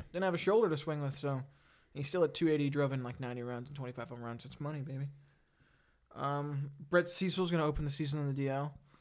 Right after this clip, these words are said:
Lost a lot of weight, changed his mechanics, still sucks.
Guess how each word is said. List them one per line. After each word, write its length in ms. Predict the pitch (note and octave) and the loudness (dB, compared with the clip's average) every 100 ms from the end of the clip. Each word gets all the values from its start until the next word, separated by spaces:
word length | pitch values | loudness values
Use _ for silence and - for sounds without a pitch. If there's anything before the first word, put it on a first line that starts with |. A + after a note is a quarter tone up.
| _ _ _ - | _ _ _ -2
Lost 280 | D3 C#3 D3+ | 0 0 2
a 20 | |
lot 140 | C#3+ | 4
of 40 | C#3 | 4
weight, 360 | C#3+ D3 - | 6 4 0
changed 260 | - D#3 C#3 | -4 -2 0
his 80 | C#3+ | 0
mechanics, 580 | C#3 C#3+ C#3+ C#3+ - - - | 0 -2 -2 -4 -6 -10 -12
still 300 | - - C#3 | -4 2 4
sucks. 420 | - D3+ C#3+ - | 6 6 4 -2